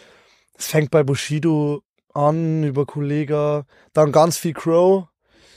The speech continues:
Shindy und auf jeden Fall bis heute Bowser und auch Finch.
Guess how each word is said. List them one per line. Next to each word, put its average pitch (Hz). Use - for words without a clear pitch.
Shindy 175
und 156
auf 143
jeden 160
Fall 147
bis -
heute 160
Bowser 147
und 135
auch 135
Finch. 151